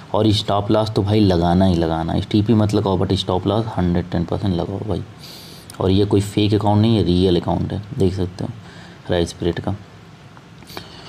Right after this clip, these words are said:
तो ये इसमें मैं trade ले, net slow हो जा रहा है भाई यहाँ पे net। तो अब देख सकते हो यहाँ पे क्या है, अब time भी देख सकते हो, आज लगभग ग्यारह बजकर, ग्यारह बजकर हो रहे हैं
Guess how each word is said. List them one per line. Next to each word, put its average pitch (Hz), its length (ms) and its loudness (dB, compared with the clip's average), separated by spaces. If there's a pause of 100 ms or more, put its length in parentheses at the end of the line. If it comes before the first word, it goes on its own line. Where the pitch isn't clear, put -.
(200)
तो 143 60 6
ये 139 260 6
इसमें 135 260 4
मैं 131 160 4
trade 120 300 4
ले, 107 180 6
net 117 340 2
slow 107 420 4
हो 98 200 2
जा 92 200 2
रहा 95 120 0
है 92 40 0
भाई 95 180 0
यहाँ - 800 -6
पे 95 80 2
net। 95 360 0 (560)
तो 123 80 2
अब 117 80 4
देख 143 160 6
सकते 147 220 4
हो 127 40 4
यहाँ 120 260 4
पे 135 80 2
क्या 131 200 2
है, 151 160 4 (1200)
अब 120 160 0
time 123 220 6
भी 123 100 6
देख 117 160 4
सकते 113 240 0
हो, 123 60 4
आज 104 280 2
लगभग 104 380 4
ग्यारह 98 260 2
बजकर, 127 360 0 (1300)
ग्यारह 104 280 2
बजकर 110 340 0
हो 110 120 4
रहे 113 220 4
हैं 156 240 0